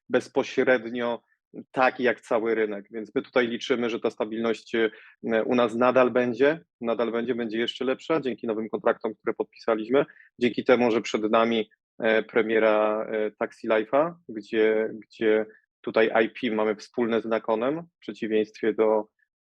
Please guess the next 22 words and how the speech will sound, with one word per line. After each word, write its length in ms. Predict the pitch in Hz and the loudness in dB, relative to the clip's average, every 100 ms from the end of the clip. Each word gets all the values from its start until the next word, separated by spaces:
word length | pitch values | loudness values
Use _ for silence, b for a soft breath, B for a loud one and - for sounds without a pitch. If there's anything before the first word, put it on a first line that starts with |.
| 120 | -4
e, 340 | 110 107 104 | -2 0 -2
Train 300 | 104 113 107 | 0 2 2
Life'a. 420 | 101 101 113 135 147 B B B _ - | 2 0 0 0 -2 B B B _ -14
W 40 | |
dwa 120 | 120 160 | 0 2
tysiące 280 | - 175 | 2 2
dwudziestym 400 | 165 165 165 180 | 2 2 2 2
drugim 260 | 156 156 156 | 2 2 4
roku 440 | 156 151 156 147 _ | 2 2 -2 -4 _
wydaliśmy 600 | 131 131 135 127 117 110 | -2 2 2 0 -8 -6
właśnie 360 | 110 110 - | -6 -6 -8
Train 240 | 110 120 113 | -8 -6 0
Life'a 320 | 117 113 123 | 0 0 -4
w 80 | - | -2
pełnej 320 | 123 117 113 | -4 -2 0
wersji. 600 | 110 117 - 139 139 131 123 | 0 0 -2 -2 -2 -2 -4
Była 220 | 120 117 | 0 0
to 180 | - 107 | -2 -4
wersja 640 | 117 110 - 117 113 110 110 | -4 -2 0 2 2 0 -4
nie 120 | 117 | -4
tylko 360 | - 127 131 | 0 0 -2
pecetowa 680 | - 117 123 - 120 117 135 | -4 -6 -6 -4 -2 2 2